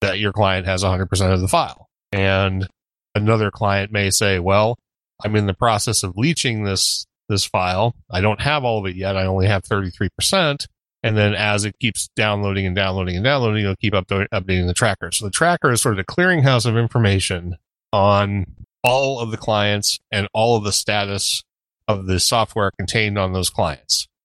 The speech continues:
that are being announced to the tracker. So that's, that's the sort of clearinghouse of information. That's a very important bit. Now, there are lots and lots and lots of trackers out there. Um, there are public trackers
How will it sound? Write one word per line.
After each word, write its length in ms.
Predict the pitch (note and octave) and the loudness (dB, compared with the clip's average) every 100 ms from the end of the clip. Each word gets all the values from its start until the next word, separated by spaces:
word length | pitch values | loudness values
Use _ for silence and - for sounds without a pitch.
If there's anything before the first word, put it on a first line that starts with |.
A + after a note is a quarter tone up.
| _ _ - | _ _ 0
that 120 | G2 | 2
are 40 | |
being 220 | G2 G2 | 2 2
announced 360 | F#2+ F#2+ E2+ - | 2 0 -2 -4
to 80 | F2+ | -4
the 60 | |
tracker. 420 | E2+ D3+ A2+ - - | 0 0 0 -6 -6
So 200 | - F#2+ | 0 2
that's, 360 | G2 A2 - - _ _ _ | 2 0 -4 -10 _ _ _
that's 280 | G#2 A2 - | -2 -2 -4
the 80 | A2 | -2
sort 200 | - A2 | 0 0
of 60 | F2+ | 0
clearinghouse 580 | - D3 C3 A2+ A2 G2+ | 0 2 4 2 0 0
of 80 | G#2 | -4
information. 540 | F#2+ G2 G2+ F#2 G2 | -2 0 0 0 0
That's 240 | F#2+ F#2 | 0 -2
a 40 | G2 | -2
very 220 | G2 F#2+ | 2 2
important 480 | F#2 G2+ F2+ F2+ F2+ | 2 0 -4 -4 -2
bit. 340 | A2 - - - _ _ - | -2 -4 -16 -16 _ _ -4
Now, 520 | A2+ A2+ G#2+ A2 A2+ - - | 0 0 0 -2 -4 -8 -2
there 240 | A#2+ B2 | 0 2
are 540 | C#3 C#3+ C#3 C3+ C3+ - _ - | 2 4 4 2 0 -6 _ -6
lots 600 | G#2+ A2+ B2 - - - _ _ | 0 2 2 -2 -8 -8 _ _
and 100 | F2+ | -6
lots 340 | G2 G#2+ A2+ - | 0 0 0 -4
and 160 | G2 | -6
lots 380 | G2 A#2 F#2 - | -2 0 0 -4
of 80 | G2 | -4
trackers 460 | - A#2 - G2 F2+ | 0 0 0 -4 -6
out 160 | E2 - | -8 -10
there. 140 | - _ _ _ | -20 _ _ _
Um, 520 | A2 G2 F#2+ F2 E2+ F2 _ _ - | -2 0 0 -2 -6 -12 _ _ 0
there 120 | A2 | 0
are 40 | F#2 | 2
public 340 | B2 B2 C3+ | 2 0 -2
trackers 720 | - C3+ C3 D3 D#3 - - | 0 0 0 -4 -4 -6 -8